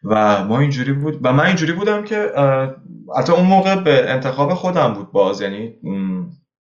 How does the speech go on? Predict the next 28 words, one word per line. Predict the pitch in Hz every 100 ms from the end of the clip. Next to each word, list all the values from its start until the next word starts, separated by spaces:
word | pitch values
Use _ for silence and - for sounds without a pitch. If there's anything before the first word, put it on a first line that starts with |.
| _ _ _ -
گفتم | 147 - 165
فوقش | 165 170 165
الان | 151 156
میمونم، | 170 180 190 180 175
یه | 170
تلاشی | 156 139 139 170
می‌کنم، | 165 170 165 156 151 147
نشد | 139 151 - 156
می‌رم | 151 147 147
تورنتو. | 143 104 87 87 - _ - - - - - - - - _ _ -
بعد، | 107 131 165 180 180 175
اه... | 135 131 131 131 127 123 117 _ _ _ _ _ _ _ -
زبان | 110 110 127
ایتالیایی | 160 170 151 127 127
هم | 160
من | 170 175
در، | 160 117
در | 104 110
حد | 110 107
مثلاً | 110 104 - 104
آ | 98 101
یک | 101 123 139
بلد | 139 131 151
بودم. | 147 107 90
زبان | 90 117 151
ایتالیایی | 156 156 156 151 151
هم | 151 143
یه | 143 139